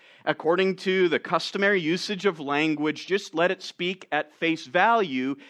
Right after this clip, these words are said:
there is a lot more clarity and a lot more detail than is often assumed. Secondly,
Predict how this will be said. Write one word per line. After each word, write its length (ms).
there 140
is 180
a 80
lot 360
more 200
clarity 720
and 100
a 40
lot 240
more 140
detail 760
than 220
is 280
often 460
assumed. 760
Secondly, 880